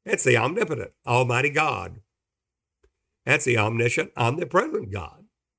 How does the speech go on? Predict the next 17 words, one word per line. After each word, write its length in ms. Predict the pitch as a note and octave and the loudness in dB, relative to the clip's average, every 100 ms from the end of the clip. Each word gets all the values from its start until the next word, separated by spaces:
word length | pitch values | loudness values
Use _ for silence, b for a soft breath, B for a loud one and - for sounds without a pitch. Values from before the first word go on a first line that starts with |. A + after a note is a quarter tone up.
| _ _ _ _ | _ _ _ _
Jesus 480 | A#2 F#3 F#3+ C#3+ B2+ | 2 2 2 -4 -4
is 140 | D#3+ | -4
that 220 | E3 F#3 | -2 -4
Spirit, 480 | - G3 A#3+ A3+ - _ _ _ _ _ _ _ _ _ _ _ _ _ _ - | -2 2 2 2 -6 _ _ _ _ _ _ _ _ _ _ _ _ _ _ 0
the 100 | D#3 | 2
blessed 320 | C3+ D#3+ - | 4 2 2
and 320 | D3+ D#3+ E3+ - | 2 2 -2 -2
only 480 | F#3+ A#3 F3+ E3+ | 4 6 6 4
potentate. 800 | F3 F#3 A#3+ G#3+ C3+ C#3+ A2 - _ _ _ _ _ _ _ _ | 2 0 0 -2 -4 -2 -4 -6 _ _ _ _ _ _ _ _
We 120 | C#3 | -2
preach 300 | B2+ A2+ - | 0 0 0
the 100 | A2+ | -4
Jesus 440 | F#2+ A2 C3+ C#3 - | -4 -4 -4 -4 -2
only 260 | A#2 C3 | -2 -2
doctrine 440 | - G#2 B2 C#3 D3 | -4 -4 -2 -2 -4
of 140 | A#2+ | 0
Christ. 420 | D#3 F#3 C#3+ - | 2 2 0 -6